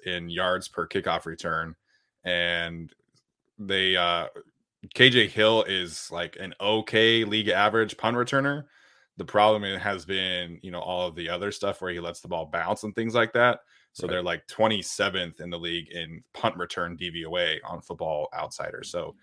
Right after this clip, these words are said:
Speaker 1: uh, it's not pretty right now. You know, you look at some of these other great offenses, right? Like, the Buffalo Bills are the number one kick return team in, in terms of yards per kickoff return. They're first or second, I think,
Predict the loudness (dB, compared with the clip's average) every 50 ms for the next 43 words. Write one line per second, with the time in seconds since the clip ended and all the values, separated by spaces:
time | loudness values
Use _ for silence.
0 | _ _ _ _ _ _ _ _ -4 -2 2 8 8 8 8 8 6 8 8 8
1 | 8 8 4 4 4 6 8 10 10 10 10 8 8 8 8 6 6 4 2 2
2 | 2 4 4 4 2 2 2 4 2 2 2 0 -4 -4 -2 -2 -2 -2 0 0
3 | 0 2 2 2 2 2 2 0 -2 -6 _ _ _ _ _ _ _ _ 2 4
4 | 4 4 4 4 4 4 4 4 2 0 0 0 2 2 2 2 2 2 2 4
5 | 4 2 2 0 -4 -2 0 0 0 2 0 0 0 0 -2 -2 -2 -4 -6 -10
6 | -14 -8 -6 -4 -2 -2 -2 -4 -6 -8 -8 -8 -6 -6 -4 -6 -4 -4 -6 -6
7 | -8 -10 -8 -8 -8 -6 -6 -6 -8 -6 -4 -4 -4 -4 -6 -8 -8 -6 -4 -4
8 | -4 -4 -4 -6 -8 -10 -10 -12 -12 -12 -12 -12 -14 -14 -10 -10 -10 -8 -8 -6
9 | -6 -8 -8 -6 -4 -2 -2 -2 -2 -6 -8 -10 -10 -8 -6 0 2 2 2 2
10 | 0 -2 -2 0 0 2 0 0 -4 -8 _ _ _ _ _ _ _ -4 -4 -4
11 | -4 -2 2 4 4 4 4 0 -6 -10 -12 -12 -10 -8 -2 0 0 0 2 0
12 | -4 -4 -2 -6 -8 -8 -4 -4 -6 -6 -6 -10 -16